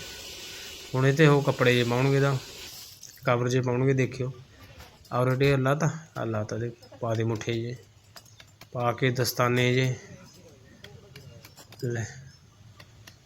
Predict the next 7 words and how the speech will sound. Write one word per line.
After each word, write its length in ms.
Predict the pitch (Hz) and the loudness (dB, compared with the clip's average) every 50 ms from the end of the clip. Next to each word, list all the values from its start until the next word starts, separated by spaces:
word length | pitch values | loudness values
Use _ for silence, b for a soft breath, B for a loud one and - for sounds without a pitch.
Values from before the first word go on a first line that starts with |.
| - - - - - - - - - - - - _ - - _ - - - - - - | -20 -20 -20 -20 -20 -20 -20 -20 -20 -20 -20 -20 _ -20 -20 _ -20 -20 -20 -20 -4 2
ਆ, 320 | 123 127 135 143 - - - 135 | 4 4 4 4 2 0 0 2
ਆ 140 | 131 139 | 4 4
ਪਾ, 300 | 143 - 151 139 139 139 | 4 4 4 6 6 6
ਪਾ 220 | 135 135 139 135 135 | 6 6 4 4 4
ਦੇ 100 | 147 160 | 4 4
ਕੱਪੜੇ 500 | 160 160 139 127 - - 135 135 135 139 135 | 4 4 2 2 2 2 4 6 6 6 6
ਜਿਹੇ, 260 | 151 165 165 160 | 6 4 4 2